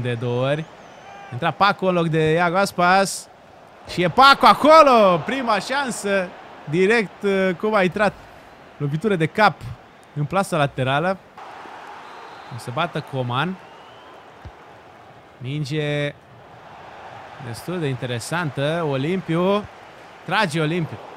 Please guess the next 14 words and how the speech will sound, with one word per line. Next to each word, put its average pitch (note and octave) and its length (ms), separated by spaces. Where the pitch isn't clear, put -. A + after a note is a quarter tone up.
Tot C4 240
Orban. D#3+ 360
<laughs> - 80
Efectiv, G3 500
toate F3 260
balonele D#3 640
sunt C3 380
la C3 260
Orban. B2 280
Reghe C#3+ 200
acolo C#3 260
cu B2+ 60
niște C3 200
indicații. C3 680